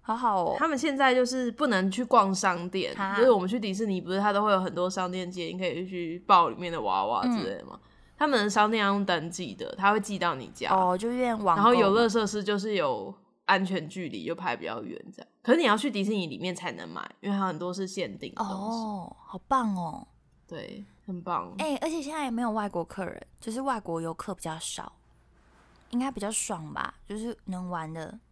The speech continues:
Speaker 2: 对啦，就是蛮复杂的，就是好像有比较爽，但也是因为疫情很严峻的关系，<laughs> 所以
Speaker 1: 哦，对，不能这样想，对不起，
Speaker 2: <laughs> 对。
Speaker 1: 我刚刚就是只想到好的那边，没有想到疫情严峻，没关系，我们现在有疫苗啦。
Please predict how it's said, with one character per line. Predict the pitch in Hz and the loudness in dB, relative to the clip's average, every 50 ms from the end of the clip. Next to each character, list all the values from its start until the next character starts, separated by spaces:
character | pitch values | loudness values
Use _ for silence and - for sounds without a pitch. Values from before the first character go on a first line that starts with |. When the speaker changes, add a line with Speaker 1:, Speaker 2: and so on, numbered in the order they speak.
| _ _ _ _ _ _ _ _ | _ _ _ _ _ _ _ _
Speaker 2:
对 | - 185 127 104 | 0 0 0 0
啦， | 90 - - - | -2 -4 -6 -6
就 | - 202 | -6 -4
是 | 202 214 220 208 | -4 -2 -2 2
蛮 | 196 196 185 175 175 180 185 208 214 | 4 4 4 4 4 2 -2 -6 -6
复 | 208 - - 285 240 208 | -8 -6 -2 -2 0 0
杂 | 185 - 180 139 120 110 | 2 2 4 4 4 2
的， | 95 - 85 - - 233 - - | 2 0 -4 -4 -6 -8 -2 0
就 | 240 | 2
是 | 240 247 247 247 | 4 4 4 4
好 | 226 214 208 | 6 4 4
像 | 190 233 269 | 6 6 4
有 | 247 214 196 | 4 4 2
比 | 180 | 2
较 | 180 190 202 208 | 4 4 4 4
爽， | 202 220 196 165 | 4 2 0 2
但 | 190 220 220 220 | 2 2 2 2
也 | 202 185 | 2 2
是 | 185 214 233 | 2 0 0
因 | 226 220 | 0 0
为 | 220 214 | 0 -2
疫 | - 214 233 202 | 0 0 -2 -2
情 | - 196 160 185 | -2 -2 -2 0
很 | 190 175 160 | 0 0 0
严 | 160 170 165 160 180 | -2 -2 -2 -2 -4
峻 | 190 196 196 185 175 | -6 -6 -6 -6 -6
的 | 170 147 127 | -6 -6 -4
关 | 160 151 131 147 202 | -4 -4 -4 -4 -6
系， | 196 - - - - 208 196 - 740 | -6 -8 -10 -8 -6 -6 -6 -6 -6
<laughs> | 679 - - - - | -10 -10 -8 -6 -6
所 | - - 233 - | -4 -2 -2 -2
以 | 208 196 | -2 0
Speaker 1:
哦， | 185 185 180 | -2 -2 -2
对， | 180 214 208 | -2 -4 -6
不 | 202 208 220 | -4 -4 -4
能 | 190 | -4
这 | - 190 | -4 -6
样 | 175 196 196 | -6 -6 -6
想， | 180 - 165 160 147 - - - - - | -6 -8 -10 -12 -12 -14 -16 -16 -10 -6
对 | - 233 | -2 0
不 | 220 269 | 0 0
起， | 240 214 - - | 0 2 2 2
Speaker 2:
<laughs> | |
对。 | 523 554 571 466 - - | 2 2 0 -2 -2 0
Speaker 1:
我 | 247 240 | 2 4
刚 | 226 233 294 | 4 4 4
刚 | |
就 | - - | 2 0
是 | 370 349 311 254 | -2 -4 -6 -6
只 | 196 180 | -6 -6
想 | 180 - 170 151 | -6 -8 -4 -2
到 | 175 202 | 0 0
好 | - - 165 135 139 | 0 0 -2 -4 -4
的 | 139 | -4
那 | 151 160 160 | -6 -6 -6
边， | 165 170 165 | -6 -6 -8
没 | 160 160 | -6 -4
有 | 165 175 | -4 -4
想 | 190 190 170 151 | -4 -4 -6 -8
到 | 147 151 | -8 -10
疫 | 160 - - - 208 190 | -10 -10 -8 -8 -8 -8
情 | - - 147 | -8 -8 -4
严 | 147 156 170 | -2 -2 -2
峻， | 175 180 185 | 0 -2 -2
没 | 202 233 | 0 0
关 | 330 392 | 0 0
系， | 403 415 | -2 -2
我 | 403 | -2
们 | 277 202 | -2 -4
现 | 208 277 | -4 -4
在 | 294 220 | -4 -6
有 | - - | -4 -4
疫 | 233 240 214 | -4 -4 -2
苗 | 175 156 - | -2 -4 -6
啦。 | - - - - - - 233 | -6 -6 -6 -6 -6 -6 -8